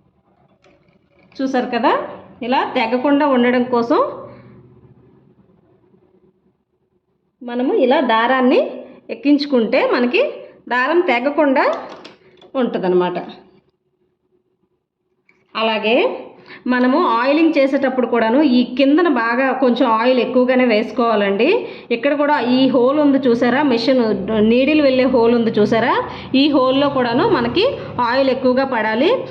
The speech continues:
అలాగే బాబిన్ బుట్ట మనం ఈ కిందన పెట్టుకుంటాం కదా, ఈ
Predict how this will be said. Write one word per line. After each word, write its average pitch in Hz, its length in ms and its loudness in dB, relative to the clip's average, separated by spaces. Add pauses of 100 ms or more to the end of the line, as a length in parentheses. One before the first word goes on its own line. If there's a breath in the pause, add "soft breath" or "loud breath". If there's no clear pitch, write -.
(220 loud breath)
అలాగే 294 240 -2 (120)
బాబిన్ 262 380 2
బుట్ట 302 200 0 (140)
మనం 254 200 2
ఈ 254 120 -2
కిందన 269 320 4
పెట్టుకుంటాం 240 580 0
కదా, 254 180 2 (320)
ఈ - 20 -4